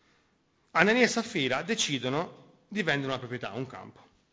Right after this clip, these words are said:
di tenere parte del ricavato per sé e di dare altro alla Chiesa.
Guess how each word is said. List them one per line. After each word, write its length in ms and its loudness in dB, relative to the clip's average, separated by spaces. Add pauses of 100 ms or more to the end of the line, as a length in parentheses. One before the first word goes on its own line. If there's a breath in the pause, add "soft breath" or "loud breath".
(460 soft breath)
di 120 -6
tenere 920 4
parte 260 4
del 100 4
ricavato 420 -2
per 160 -4
sé 240 -8 (420)
e 80 -6
di 100 -2
dare 240 -2
altro 360 -6
alla 160 -8
Chiesa. 320 -6